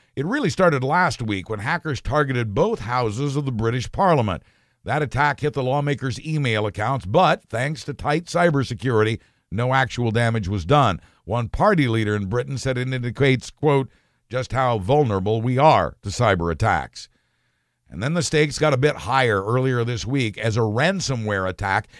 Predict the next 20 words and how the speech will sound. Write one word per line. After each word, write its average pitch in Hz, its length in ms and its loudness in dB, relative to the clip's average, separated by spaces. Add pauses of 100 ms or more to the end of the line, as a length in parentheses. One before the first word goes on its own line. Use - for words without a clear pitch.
(120)
hit 156 240 -4
two 214 240 -4
thousand 135 800 0
government 147 380 2
and 113 120 -4
private 165 340 -2
servers 143 400 -2
around 127 300 0
the 107 80 -4
globe. 110 560 0 (340)
Food 156 400 0
and 110 180 -2
drug 143 300 2
companies 107 460 -2
in 107 140 -2
Europe, 123 360 6
energy 139 440 -2
companies 113 500 -6
in 110 100 -4
Ukraine, 110 540 -2